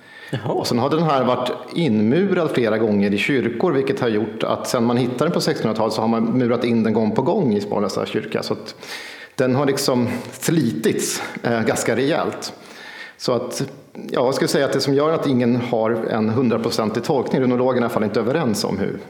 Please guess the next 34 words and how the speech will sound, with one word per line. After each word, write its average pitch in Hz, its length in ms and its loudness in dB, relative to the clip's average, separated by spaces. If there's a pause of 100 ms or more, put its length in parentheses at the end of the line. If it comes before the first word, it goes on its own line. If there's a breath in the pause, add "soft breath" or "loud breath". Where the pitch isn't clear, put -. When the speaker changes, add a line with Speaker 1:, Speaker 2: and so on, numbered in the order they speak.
Speaker 2:
vilken 101 540 -4
tolkning - 260 -4
som - 160 -4
är 98 40 -4
bäst 147 280 -4
och 101 60 -2
hur 98 80 0
man 92 120 -4
ska - 100 -6
tolka - 280 -6
den 90 100 -6
här. - 80 -8 (1040 loud breath)
Speaker 1:
Ja, 120 80 -4
jag 110 140 -2
tyckte 147 220 -4
den 123 80 -2
är 120 40 -2
otroligt 139 360 -2
fascinerande. 131 680 -2
Och 139 80 -2
den 143 120 0
ligger 196 200 0
inte 202 120 -4
så - 120 -2
långt 180 280 0
härifrån 131 400 -2
Lidköping 110 420 -4
heller. 127 280 -2
Det 113 120 0
är 131 60 0
ju, 135 240 0
vad 127 100 0
är 131 60 -2
det, 139 60 -2